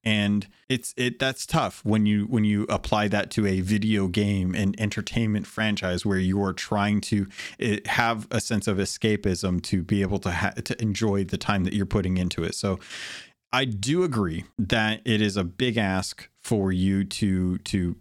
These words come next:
take someone and set them aside and say, "Hey,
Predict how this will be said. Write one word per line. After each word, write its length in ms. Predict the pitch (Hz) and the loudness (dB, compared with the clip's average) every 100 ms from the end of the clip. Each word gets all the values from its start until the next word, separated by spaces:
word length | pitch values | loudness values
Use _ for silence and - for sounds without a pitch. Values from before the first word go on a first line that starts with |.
| - | -10
take 260 | - 135 127 | -2 0 0
someone 500 | - 127 107 104 104 | 0 2 4 2 0
and 280 | 113 98 95 | 0 0 0
set 200 | - 113 | 0 0
them 140 | 117 107 | 2 0
aside 280 | - 92 | 0 0
and 120 | 92 90 | 0 0
say, 180 | 98 | 0
"Hey, 360 | 90 113 110 107 | 0 2 2 0